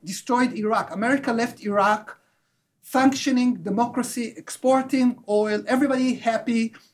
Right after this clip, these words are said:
Came the Iranians, and here Iraq is destroyed. Sa-, same with Syria. You had peaceful demonstration of hungry farmers. Came Iran,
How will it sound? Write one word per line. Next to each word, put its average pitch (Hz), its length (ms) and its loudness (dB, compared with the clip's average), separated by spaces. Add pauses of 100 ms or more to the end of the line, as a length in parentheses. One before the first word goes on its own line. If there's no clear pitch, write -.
(260)
Came 254 260 2
the 269 140 2
Iranians, 220 800 0 (260)
and 190 360 -4
here 302 280 0
Iraq 247 340 2
is 214 120 -2
destroyed. 190 520 -6 (380)
Sa-, 277 340 -2 (200)
same 254 580 0
with 247 200 0
Syria. 311 500 0
You 196 180 -4
had 254 320 0 (220)
peaceful 254 520 -2
demonstration 226 880 -2
of 214 340 -6
hungry 233 640 0 (240)
farmers. 339 680 2 (460)
Came 294 340 2
Iran, 220 600 -2